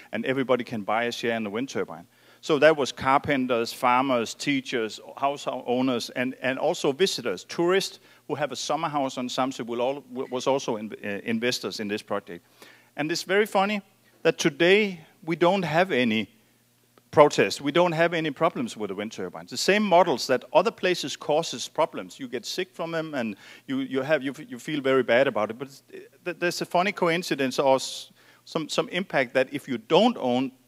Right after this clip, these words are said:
the shares of the wind turbine, then it looks ugly. It kills a lot of bird and it, has, it produces a lot of low frequency, uh, noise that will reduce your health.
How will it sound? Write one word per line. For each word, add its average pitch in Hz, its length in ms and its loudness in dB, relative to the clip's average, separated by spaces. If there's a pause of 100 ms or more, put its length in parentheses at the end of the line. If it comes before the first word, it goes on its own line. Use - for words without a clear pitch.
(420)
the 117 60 -8
shares 127 380 2
of 98 100 -8
the 107 80 -8
wind 110 180 -4
turbine, 101 300 -6
then 135 140 0
it 123 120 -2
looks 147 240 -2
ugly. 90 360 -6 (580)
It 120 140 -8
kills 160 260 4
a 143 60 0
lot 143 160 6
of 120 80 2
bird 143 240 4
and 117 180 -2
it, 120 60 -4
has, 131 220 2
it 135 180 -8
produces 131 420 -4
a 127 60 2
lot 151 240 8
of 113 200 -4
low 139 160 4
frequency, 127 560 -6 (200)
uh, 107 220 -4
noise 135 380 -2 (300)
that 120 160 2
will 113 260 -2
reduce 117 380 -4
your 95 140 -2
health. - 420 -8